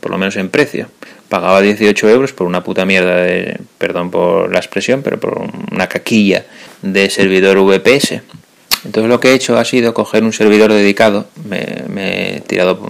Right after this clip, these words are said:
he tirado los trastos por la ventana, como se dice esa expresión, y he tirado la casa por la ventana, eso, <laughs> y, y he contratado un servidor, eh, dedicado. Ya no estoy compartiendo un servidor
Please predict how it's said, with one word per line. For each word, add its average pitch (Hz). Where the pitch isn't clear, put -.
he 73
tirado 90
los 90
trastos -
por 92
la 90
ventana, 110
como 101
se 98
dice 101
esa -
expresión, -
y 98
he -
tirado 95
la 92
casa -
por 92
la 90
ventana, 78
eso, -
<laughs> -
y, 98
y 92
he 92
contratado 98
un 104
servidor, 101
eh, 95
dedicado. 90
Ya -
no 95
estoy 98
compartiendo 92
un 92
servidor 90